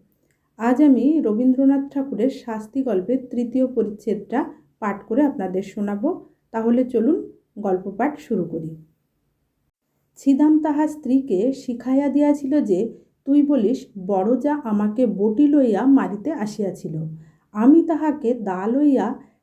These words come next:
ঠেকাইতে গিয়া হঠাৎ কেমন করিয়া লাগিয়া গিয়াছে, এ সমস্তই রামলোচনের রচিত।" ইহার অনুকূলে যে যে অলঙ্কার এবং প্রমাণ প্রয়োগের আবশ্যক, তাহাও সে বিস্তারিতভাবে ছিদামকে শিখাইয়াছিল।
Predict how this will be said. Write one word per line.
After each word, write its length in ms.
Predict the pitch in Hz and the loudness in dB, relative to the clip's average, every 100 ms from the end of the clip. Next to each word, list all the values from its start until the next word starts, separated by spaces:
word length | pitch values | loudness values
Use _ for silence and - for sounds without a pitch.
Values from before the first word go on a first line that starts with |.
| _ | _
ঠেকাইতে 640 | 208 226 247 277 311 339 | -10 -8 -2 0 2 2
গিয়া 260 | 285 285 277 | 4 2 2
হঠাৎ 460 | 233 214 226 - | -2 -4 -4 -6
কেমন 400 | - 185 202 269 | -8 -6 2 2
করিয়া 320 | 285 311 302 294 | 2 2 2 2
লাগিয়া 460 | 247 208 208 233 | 2 0 0 0
গিয়াছে, 560 | 202 185 165 165 175 - _ _ - | 0 -2 -2 -6 -14 -16 _ _ -2
এ 140 | 254 | 2
সমস্তই 760 | 262 254 240 311 311 - 226 269 - _ - | 2 2 2 2 2 -2 0 -2 -6 _ -10
রামলোচনের 840 | 214 202 226 240 269 285 320 370 | -4 -2 0 0 2 4 4 4
রচিত।" 460 | 247 226 190 - 180 - _ _ _ _ _ _ _ _ _ _ _ _ _ _ _ | 0 0 -2 -8 -12 -14 _ _ _ _ _ _ _ _ _ _ _ _ _ _ _
ইহার 320 | 247 254 285 | -2 2 2
অনুকূলে 540 | 277 285 302 262 208 247 | 4 4 4 2 0 -2
যে 240 | - 240 | 0 2
যে 140 | 240 269 | 2 0
অলঙ্কার 800 | - 208 220 262 269 226 208 226 | 0 -2 2 2 2 0 -6 -6
এবং 360 | 247 214 247 254 | -4 0 0 -2
প্রমাণ 320 | 233 226 240 262 | -2 -2 2 2
প্রয়োগের 480 | 277 277 269 269 | 2 0 0 -2
আবশ্যক, 680 | 277 202 196 240 - 226 220 | -2 -4 -2 -4 -4 -8 -8
তাহাও 400 | - 190 202 285 | -12 -10 -2 -2
সে 180 | 294 285 | 0 -2
বিস্তারিতভাবে 1000 | 214 208 - 240 247 247 262 262 208 294 | -2 -2 -2 -4 -4 -2 -2 -2 0 -2
ছিদামকে 540 | - 208 208 208 294 | -4 -4 -2 -2 -2
শিখাইয়াছিল। 720 | 294 226 214 196 175 - 156 | -2 -2 -2 -2 -2 -6 -10